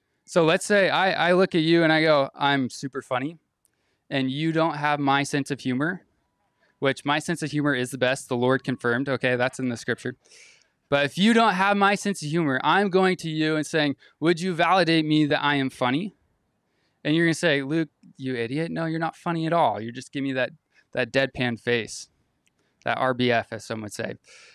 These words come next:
And so you look at me with that, that kind of seriousness, right? And that is an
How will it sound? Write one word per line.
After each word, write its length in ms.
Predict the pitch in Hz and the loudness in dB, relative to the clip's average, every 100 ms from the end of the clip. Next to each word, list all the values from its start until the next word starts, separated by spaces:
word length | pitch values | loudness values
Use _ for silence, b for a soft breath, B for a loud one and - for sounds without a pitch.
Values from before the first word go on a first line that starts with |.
| B - | B -8
And 160 | 143 139 | -4 0
so 120 | 165 | 2
you 200 | 151 165 | 4 4
look 220 | 214 220 | 4 4
at 80 | 202 | 4
me 140 | 170 | 4
with 140 | 151 - | 4 2
that, 260 | 170 170 | 0 2
that 160 | 160 156 | 0 2
kind 200 | 180 147 | 4 4
of 60 | |
seriousness, 800 | - 190 175 135 - 113 - - - | 4 4 4 2 -4 -12 -14 -14 -4
right? 220 | 139 160 _ b b b _ - | -2 -2 _ b b b _ -4
And 160 | 151 175 | -2 0
that 280 | 220 202 - | 0 -2 0
is 220 | 180 170 | 0 2
an 240 | 180 156 | 0 -2